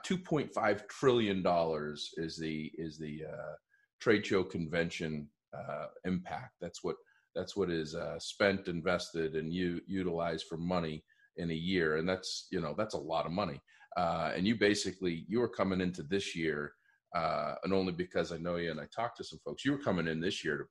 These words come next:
potentially have a breakout, just absolute best year ever, uh, with, with great growth and a lot of new accounts and things like that happening at the start of the year. And then all of a sudden, coronavirus hits and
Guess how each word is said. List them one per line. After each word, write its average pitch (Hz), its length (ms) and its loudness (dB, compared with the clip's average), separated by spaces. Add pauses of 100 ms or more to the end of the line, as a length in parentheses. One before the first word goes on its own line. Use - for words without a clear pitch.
potentially 98 340 -4
have 87 220 -4
a 78 80 -4 (100)
breakout, 87 640 0
just - 260 -10 (200)
absolute 82 540 -2 (140)
best - 260 0
year 85 220 0 (100)
ever, 78 420 0 (500)
uh, 76 460 -2
with, 80 180 -4 (100)
with 78 160 -4 (260)
great 92 240 4
growth 87 480 2
and 76 80 -6
a 71 60 -6
lot 78 240 -2
of 82 80 -2
new 82 180 -2
accounts 85 560 -4
and 78 140 -10
things 87 260 -4
like 82 220 -8
that 87 200 0
happening 85 460 -2
at 76 100 -10
the 76 60 -16
start 85 320 0
of 73 60 -4
the 78 80 -10
year. 82 360 -2 (540)
And 90 100 2
then 95 120 8
all 117 120 8
of 117 60 4
a 110 60 -2
sudden, 95 500 0 (280)
coronavirus 87 640 4
hits - 420 -4 (540)
and 78 640 0